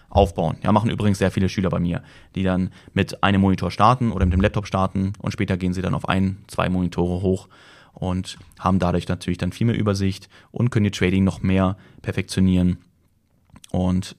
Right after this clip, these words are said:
damit dann natürlich noch deutlich, nee, sorry, falsch ausgedrückt, deutlich mehr Geld verdienen, das stimmt nicht, definitiv nicht, sondern einfach durch die Übersicht deutlich entspannter, genau, so wollte ich es sagen, deutlich entspannter handeln, weil man nicht häufig die Fenster wechseln muss, weil man nicht, ähm,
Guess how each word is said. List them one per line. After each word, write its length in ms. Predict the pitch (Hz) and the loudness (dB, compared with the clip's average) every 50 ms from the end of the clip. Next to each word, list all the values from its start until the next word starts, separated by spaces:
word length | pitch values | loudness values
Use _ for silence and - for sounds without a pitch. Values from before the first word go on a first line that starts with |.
| _ | _
damit 320 | - - - - - - - | -10 -8 -6 -4 -4 -4 -2
dann 100 | 107 101 | -2 -2
natürlich 280 | 101 - - 120 131 | -2 0 -2 -2 -2
noch 100 | - 139 | -2 -2
deutlich, 340 | - - - 139 - - - - - _ _ _ _ _ _ _ - | -2 -2 -4 -4 -4 -8 -10 -14 -20 _ _ _ _ _ _ _ -4
nee, 220 | 110 117 131 135 90 80 90 | 0 2 2 2 2 0 -4
sorry, 360 | - - 135 139 165 190 220 - - | -2 0 2 2 2 2 -2 -4 -8
falsch 280 | - - 110 127 143 - | -4 0 0 2 2 2
ausgedrückt, 400 | - - 139 - 156 160 151 - | 0 -2 0 0 0 0 2 2
deutlich 220 | 127 117 117 - | 0 0 0 0
mehr 100 | 107 98 | 0 0
Geld 120 | 95 113 - | 2 0 2
verdienen, 160 | 135 117 110 | 2 2 0
das 80 | 101 | 0
stimmt 300 | - - - 131 139 131 | 0 4 4 6 6 6
nicht, 280 | 160 175 208 - - - | 6 4 2 0 -2 -2
definitiv 460 | 110 101 - 110 104 - 135 135 - | -2 0 2 0 0 0 -2 -2 0
nicht, 160 | 147 147 139 | 0 0 0
sondern 320 | - 120 120 123 127 131 131 - - - - | 0 2 4 4 4 4 2 -2 -8 -10 -4
einfach 200 | - 107 113 113 | -2 0 2 4
durch 140 | 117 107 - | 2 2 0
die 100 | - - | 0 2
Übersicht 580 | 143 139 135 131 127 139 139 139 - - - - - - - - _ | 4 6 6 6 6 4 4 2 0 -6 -16 -20 -20 -20 -20 -8 _
deutlich 380 | - 113 120 120 120 110 - - | 4 4 4 4 2 0 -4 -4
entspannter, 540 | 101 98 - - 101 101 98 - 87 - - - | -4 -4 -2 0 2 2 2 2 -2 -6 -8 -6
genau, 240 | - 92 85 - - | -4 -4 -4 -2 -2
so 160 | - 98 87 | -2 -2 -2
wollte 160 | 85 85 - | -2 -4 -6
ich 160 | - - - - | -8 -10 -12 -12
es 100 | - - | -10 -8
sagen, 280 | - - - - - - _ _ _ _ | -6 -6 -6 -6 -10 -12 _ _ _ _
deutlich 200 | - 92 95 - | -8 -8 -6 -6
entspannter 380 | - - - - 107 113 117 110 104 98 | -8 -6 -2 0 0 2 2 2 0 0
handeln, 340 | 98 98 98 95 95 101 98 - - - - - _ | 2 2 2 2 2 0 -2 -4 -10 -20 -20 -8 _
weil 140 | - 92 92 | 0 2 2
man 140 | 95 95 95 | 4 4 4
nicht 300 | 98 95 - - - - | 2 0 -2 -6 -6 -4
häufig 260 | 92 95 92 - - | -2 -2 -2 -4 -8
die 120 | - 90 | -12 -6
Fenster 340 | - - 123 131 127 117 110 | -2 0 0 2 2 0 0
wechseln 300 | 110 104 - - - 101 | -2 -2 -4 -2 -2 0
muss, 240 | 98 95 95 95 - | 2 2 0 0 -2
weil 80 | 90 90 | -2 -2
man 120 | 90 92 | -2 -2
nicht, 200 | 92 - - - - - - - - - - | -2 -4 -8 -12 -20 -20 -20 -20 -20 -12 -6
ähm, 420 | - 90 90 90 90 90 90 87 | -4 -2 -2 -2 -2 -4 -4 -6